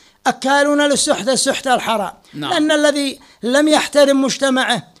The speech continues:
Speaker 1: ولا إخوة الإيمان ولا ترابط ال-، المجتمع يفككهم فيهون على أكل السحت.
Speaker 2: نعم.
Speaker 1: وهذه من صفات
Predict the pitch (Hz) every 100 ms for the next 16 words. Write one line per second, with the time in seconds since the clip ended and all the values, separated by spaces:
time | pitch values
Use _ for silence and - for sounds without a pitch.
0 | - 185 240 277 294 285 - _ _ _
1 | 254 - 277 285 277 285 277 277 262 269
2 | 262 240 _ _ 196 240 285 226 277 285
3 | 277 277 277 269 - 262 262 277 - 277
4 | 302 320 - - - 240 202 277 285 294
5 | 226 269 285 262 - _ - 269 254 208
6 | 247 240 190 240 254 - 220 202 208 -
7 | 196 - - - 156 147 226 247 247 220
8 | - 254 254